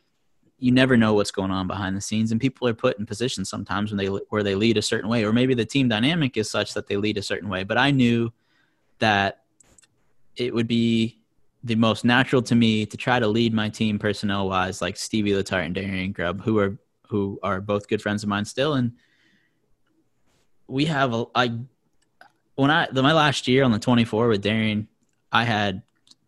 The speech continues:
probably the most fun in racing I had ever had. It was like being out there. It was all, it was a young crew. Our average age was, like, thirty. That whole team is still some of my,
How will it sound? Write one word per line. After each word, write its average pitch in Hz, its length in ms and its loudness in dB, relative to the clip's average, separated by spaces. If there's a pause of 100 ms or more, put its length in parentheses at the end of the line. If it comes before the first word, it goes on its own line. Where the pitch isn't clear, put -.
(240)
probably 151 220 -4
the 107 60 0
most 107 260 -2
fun 117 180 0
in 104 60 -2
racing 110 400 -2
I 110 120 0
had 104 120 -2
ever 107 220 -2
had. - 340 0
It 113 140 -2
was 113 220 -2
like 107 320 0
being 143 340 -2
out 151 140 -2
there. 156 140 -6
It 123 100 2
was 113 260 0
all, 110 280 2
it 113 60 0
was 110 120 -2
a 104 60 -2
young 135 240 4
crew. 117 220 4
Our 107 100 6
average 113 320 4
age 107 180 0
was, 98 120 -8
like, 85 180 -8
thirty. 98 540 -2 (380)
That 131 120 2
whole 156 280 6
team 131 300 6
is 104 100 0
still 117 180 0
some 110 220 0
of 98 120 0
my, 98 200 -2